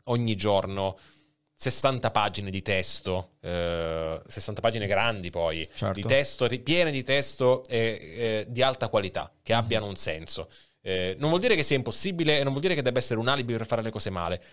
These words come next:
Speaker 1: ma semplicemente è molto difficile. Il New York Times ha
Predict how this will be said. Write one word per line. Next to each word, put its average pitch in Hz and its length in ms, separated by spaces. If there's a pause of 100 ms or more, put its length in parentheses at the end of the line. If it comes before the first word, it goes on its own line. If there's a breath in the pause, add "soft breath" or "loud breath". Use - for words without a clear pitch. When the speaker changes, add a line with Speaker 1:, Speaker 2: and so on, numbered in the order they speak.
(160 loud breath)
Speaker 1:
ma 131 100
semplicemente 196 480
è 160 80
molto 127 260
difficile. 87 640
Il 135 120
New 160 120
York 180 160
Times 101 500
ha 127 260